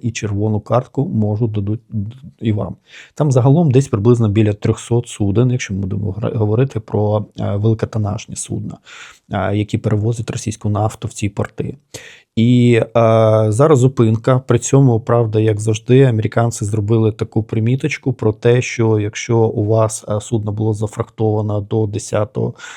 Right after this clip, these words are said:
е, січня, то ви ще протягом аж до лютого місяця можете спокійно його потім розвантажити, і ніяких наслідків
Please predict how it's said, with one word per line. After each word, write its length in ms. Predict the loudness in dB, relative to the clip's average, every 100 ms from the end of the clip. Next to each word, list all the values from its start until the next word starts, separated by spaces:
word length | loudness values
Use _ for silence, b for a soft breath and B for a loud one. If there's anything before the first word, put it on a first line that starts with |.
| B _ -4
е, 180 | -2
січня, 520 | -2 -2 -2 0 -2 0
то 140 | 2 2
ви 160 | 2
ще 340 | 0 2 2 2 0
протягом 760 | -2 0 0 2 0 0 -2
аж 280 | -2 -2 -2
до 140 | -4 -2
лютого 340 | -2 0 0
місяця 500 | 0 -2 -6 -6 -2
можете 380 | -2 -2 -4 -8
спокійно 720 | -10 -6 -2 0 0 0 0
його 340 | 0 -2 -2 -2
потім 380 | -2 -2 -2
розвантажити, 720 | -2 -2 -2 0 0 0 -2 -4
і 180 | -2 -2
ніяких 520 | -2 -2 -2 -4 -2
наслідків 520 | -4 -4 -10 -12